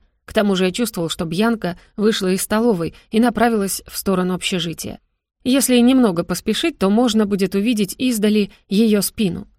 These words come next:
хотя подглядывать в раздевалке было интереснее. «Я не злословлю». Вот и замечательно. Я сорвал несколько цветочков, растущих вдоль дорожки,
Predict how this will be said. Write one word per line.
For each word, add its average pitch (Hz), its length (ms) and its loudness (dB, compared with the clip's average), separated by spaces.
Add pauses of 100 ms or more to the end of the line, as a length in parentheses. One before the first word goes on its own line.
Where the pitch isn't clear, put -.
(140)
хотя 311 280 0
подглядывать 190 720 -2
в 170 60 -4
раздевалке 180 720 0 (260)
было 190 280 2
интереснее. 185 840 -2 (640)
«Я 262 260 2
не 254 140 4
злословлю». 262 640 0 (400)
Вот 226 340 0
и 247 40 -2
замечательно. 170 760 -6 (520)
Я 349 120 2
сорвал 214 400 4
несколько 190 500 0
цветочков, 214 680 -4
растущих 220 680 -2
вдоль 208 300 0
дорожки, 208 540 0